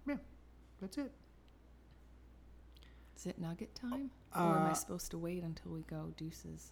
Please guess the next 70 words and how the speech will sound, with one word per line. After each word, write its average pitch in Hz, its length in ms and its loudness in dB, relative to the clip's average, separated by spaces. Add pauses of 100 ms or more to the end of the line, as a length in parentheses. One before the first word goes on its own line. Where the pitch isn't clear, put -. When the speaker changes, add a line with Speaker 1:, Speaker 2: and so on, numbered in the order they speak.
Speaker 1:
I 131 40 2
don't 156 160 4
know. 139 140 0 (500)
What 127 80 -2
do 131 60 2
you 139 40 4
Speaker 2:
'Cause 143 100 4
Speaker 1:
wanna 220 100 10
Speaker 2:
that's, - 40 2
Speaker 1:
do? 254 60 6
Speaker 2:
like, 226 80 2
the 185 80 6
very, 175 340 8
very 147 320 6
end. 143 280 4 (120)
Speaker 1:
Yeah. 117 280 0 (200)
Speaker 2:
The 202 80 0
credits 262 420 8
is 202 60 6
Speaker 1:
Are 147 40 12
you 165 120 12
Speaker 2:
kind 202 120 12
of, - 40 12
Speaker 1:
still 247 80 12
Speaker 2:
like, - 100 12
Speaker 1:
listening, 175 200 10
Speaker 2:
winding 185 280 12
Speaker 1:
people? 226 280 6 (240)
Speaker 2:
down. - 100 8
Speaker 1:
Are - 40 12
you 302 60 12
still 175 200 12
listening? 196 400 8
'Cause 151 180 6
if 175 60 12
Speaker 2:
<laughs> - 20 10
If, 202 40 10
Speaker 1:
you're 190 80 10
still 208 180 8
listening, 196 320 8
Speaker 2:
if 139 60 8
you 190 140 8
are, 151 360 10 (440)
Speaker 1:
if 131 200 4
you 156 160 12
are, 131 360 8
Speaker 2:
I've - 60 -14
got 165 140 -2
a 160 60 0
treat 147 300 0
Speaker 1:
okay, 135 200 8
Speaker 2:
for 127 40 10
you. 127 60 8
Speaker 1:
let's, 135 220 6
let, 151 260 4
let, 151 160 4
let's, 143 500 0
let's, 139 280 0
let's 156 200 4
end 165 180 10
it 156 80 8
on 160 120 8
a 151 80 8
high 127 200 6
note. 120 180 4
Hit 285 120 10
them 285 120 8
with 285 100 2
the 277 60 6
nugget. 160 320 6